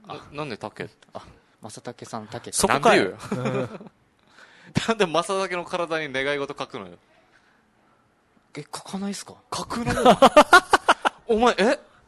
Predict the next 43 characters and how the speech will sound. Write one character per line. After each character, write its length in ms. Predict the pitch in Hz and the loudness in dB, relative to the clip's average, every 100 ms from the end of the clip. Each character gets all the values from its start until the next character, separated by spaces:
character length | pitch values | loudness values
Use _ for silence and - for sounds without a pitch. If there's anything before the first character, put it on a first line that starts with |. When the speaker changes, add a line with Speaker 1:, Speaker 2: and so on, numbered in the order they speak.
| _ _ _ _ _ _ | _ _ _ _ _ _
Speaker 2:
正 300 | 165 202 277 | -2 0 0
竹 240 | 294 - | 0 0
の 80 | 139 | 0
体 320 | 110 143 139 | 0 -2 -2
に 60 | 127 | -4
お 80 | 123 | -4
前 120 | 117 | -4
願 320 | 117 156 220 | -2 0 2
い 40 | 220 | 2
事 180 | 220 214 | 0 -2
書 80 | |
き 120 | 196 208 | -4 -4
に 60 | |
行 100 | 131 | -6
く 20 | |
の？ 140 | 95 - _ _ _ - | -8 -14 _ _ _ -14
Speaker 1:
毎 180 | 123 139 | -12 -10
年 300 | 135 - - | -8 -8 -8
書 100 | 147 | -10
い 40 | |
て 80 | - | -10
ま 80 | 120 | -12
す 80 | - | -8
け 60 | |
ど。 60 | 147 | 0
Speaker 2:
毎 220 | 165 254 294 | 4 6 6
年？ 80 | |
Speaker 3:
毎 100 | 262 233 | 4 4
年？ 480 | 302 262 349 - - _ - - - - - - - - _ | 4 4 2 0 -8 _ -20 -18 -20 -20 -20 -18 -18 -20 _
Speaker 2:
も 40 | _ | _
う 40 | - 196 | -6 -2
刻 140 | 214 277 | 0 0
め。 200 | 277 101 - - - - 190 | -2 -6 -12 -4 -2 -2 -4
<laughs> 560 | 147 180 _ - - - | -10 -14 _ -20 -20 -12
彫 180 | 170 151 | -6 -6
刻 160 | 151 - | -8 -10
刀 180 | 170 | -8
か 100 | 131 | -4
な 80 | 123 | -6
ん 80 | 120 | -6
か 80 | 107 | -8
で 80 | 98 | -10
も。 280 | 98 98 | -12 -16